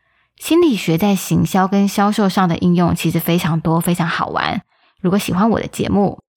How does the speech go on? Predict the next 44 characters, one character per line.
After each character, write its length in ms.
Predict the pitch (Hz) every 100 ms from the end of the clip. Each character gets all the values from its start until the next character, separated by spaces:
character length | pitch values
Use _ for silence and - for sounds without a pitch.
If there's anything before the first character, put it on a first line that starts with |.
| _
请 200 | - 165
帮 280 | 165 247 294
我 180 | 247 -
分 140 | 214
享 140 | 247 165
给 160 | 190
你 60 | 160
的 100 | -
朋 240 | - -
友， 260 | 180 160 - _ _ -
让 200 | 170 160
更 200 | - 254
多 220 | 208 208 214
人 220 | 175 175
认 160 | 208
识 180 | 190 190
这 140 | 180 180
个 140 | -
新 260 | - 214 226
的 160 | 196 -
Podcast 440 | 220 233 233 180 -
频 180 | -
道。 240 | - 151 - _ _ _ _ _ _ -
如 100 | 233
果 140 | 285
你 100 | 311
对 160 | 208 180
节 280 | - 175 -
目 160 | 208
有 80 | 202
任 180 | - 185
何 80 | 175
的 100 | -
建 340 | - 196 165
议， 220 | 185 - - _ _ _
欢 200 | - 302
迎 80 | 311
你 100 | 196
留 140 | 170
言 80 | 160
让 140 | 180
我 60 | -
知 180 | - 170
道， 320 | 160 -